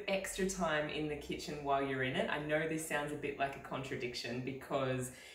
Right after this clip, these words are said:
you don't have the time, but while you're here, do a little bit of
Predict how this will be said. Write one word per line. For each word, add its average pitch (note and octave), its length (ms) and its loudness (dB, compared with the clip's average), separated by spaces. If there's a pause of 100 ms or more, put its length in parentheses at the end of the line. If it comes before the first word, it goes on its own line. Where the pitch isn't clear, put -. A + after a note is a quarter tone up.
(120)
you C#3 100 2
don't C#3 200 6
have D3+ 340 6
the - 60 0
time, C#3+ 580 2
but D#3 300 4
while F#3 340 8
you're A3+ 280 2
here, E3 580 2 (560)
do A3 320 0
a G3+ 100 6
little A#3 480 4
bit G#3 420 4
of F3 240 4